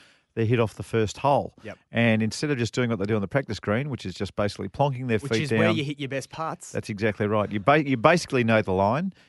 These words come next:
Speaker 1: You
Speaker 2: Yeah.
Speaker 1: plonk your feet down. You plonk the putter down behind the ball,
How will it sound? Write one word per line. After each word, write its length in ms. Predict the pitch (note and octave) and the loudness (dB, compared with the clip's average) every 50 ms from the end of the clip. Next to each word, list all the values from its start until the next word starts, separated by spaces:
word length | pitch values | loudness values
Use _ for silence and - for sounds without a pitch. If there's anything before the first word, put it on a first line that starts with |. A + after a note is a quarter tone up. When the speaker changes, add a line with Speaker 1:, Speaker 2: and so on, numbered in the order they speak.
| _ _ _ - | _ _ _ -10
Speaker 1:
You 100 | G#2+ G2 - _ _ _ _ _ - | -10 -10 -10 _ _ _ _ _ -8
Speaker 2:
Yeah. 60 | - - | 0 2
Speaker 1:
plonk 260 | D#3 F3+ E3+ - C#3+ | 2 2 2 2 0
your 80 | B2+ | -2
feet 260 | - - B2 A#2 G#2+ - | 0 2 2 0 2 2
down. 320 | - G#2 G#2+ A#2 C#3+ D3+ - _ _ _ - | 0 0 2 2 0 -4 -6 _ _ _ -6
You 140 | G2+ G#2+ G#2 | -4 -4 -4
plonk 580 | - - - - - C#3 D3+ E3 D#3 - - - - _ | -4 -6 -8 -2 0 2 2 2 0 -4 -10 -18 -18 _
the 100 | A2 A2+ | -6 -6
putter 220 | G#2 - C3 A#2+ A#2 | -2 0 2 2 4
down 240 | G#2+ A2+ A2 G#2 G2 | 4 2 2 2 2
behind 380 | G#2 G2 G2 A2 G#2+ G#2 G2 | 0 0 0 0 0 0 0
the 40 | F#2+ | 0
ball, 380 | F2+ G#2+ A#2 C#3+ F3+ A#3 A3+ | 0 2 2 2 0 -2 -4